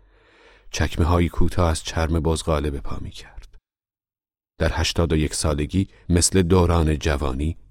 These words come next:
زندگی را آسان می‌گرفت و همیشه سر حال بود. درست مثل موقعی که از پاریس مراجعت کرده و کمی بعد آن مرض وبا شیوع یافته بود.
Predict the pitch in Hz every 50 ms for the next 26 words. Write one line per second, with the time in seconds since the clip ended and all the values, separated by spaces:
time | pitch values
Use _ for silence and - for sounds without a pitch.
0 | - - 87 80 76 73 67 67 - - 82 87 95 95 - - 90 85 82 -
1 | - - 104 98 80 - - - - - - - - - - - - _ _ _
2 | _ - - 80 - - - 90 101 107 110 113 101 - - 113 - - - 87
3 | 76 76 69 69 78 65 - - - - - - - - - - _ _ - -
4 | - - - - - - - - 95 92 90 98 104 95 - - 98 92 - -
5 | 95 95 92 92 92 87 87 90 90 82 - - 87 80 78 - - - 82 80
6 | 82 80 76 - - 80 78 80 78 76 73 - 76 71 73 73 - - - 76
7 | 69 67 - 73 69 67 67 - - - 76 71 69 69 64 69 67 65 64 -
8 | - _ _ _ _ _ _ _ - 98 87 80 78 78 71 71 73 71 69 76
9 | 73 69 67 65 69 71 - - 71 69 - - - - - - - _ - -
10 | - - 67 65 67 64 - - - - - - - - - - - - - -
11 | _ _ -